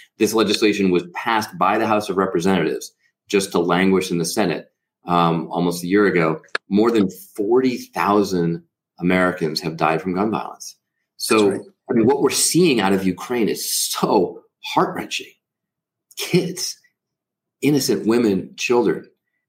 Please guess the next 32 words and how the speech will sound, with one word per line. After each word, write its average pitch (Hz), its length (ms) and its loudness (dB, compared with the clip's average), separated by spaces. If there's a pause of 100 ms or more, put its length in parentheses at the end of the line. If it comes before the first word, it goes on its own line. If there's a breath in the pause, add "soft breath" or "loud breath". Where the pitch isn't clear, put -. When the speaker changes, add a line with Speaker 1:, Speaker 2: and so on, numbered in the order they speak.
(800)
Speaker 1:
men 131 300 2
with 117 140 -2
great 113 200 2
futures, 127 360 0 (220)
all 151 400 0
of - 80 -8
these 107 280 0
amazing 110 600 2
Ukrainian 107 500 0
people 95 480 -2 (280)
who 120 180 -2
are 104 140 2
dying, 101 680 -2 (540)
and 104 160 0
we 104 120 4
mourn 110 440 4
their 113 120 2
deaths, 107 300 0
and 107 80 -2
we're 98 60 0
doing 98 380 2
everything 131 440 2
we 104 80 2
can 90 500 -2 (680)
to 104 80 -2 (120)
try 107 220 -2
to 104 60 0
keep 104 240 -4
more 104 220 2
of 98 80 2
them 95 120 2
alive. 87 480 0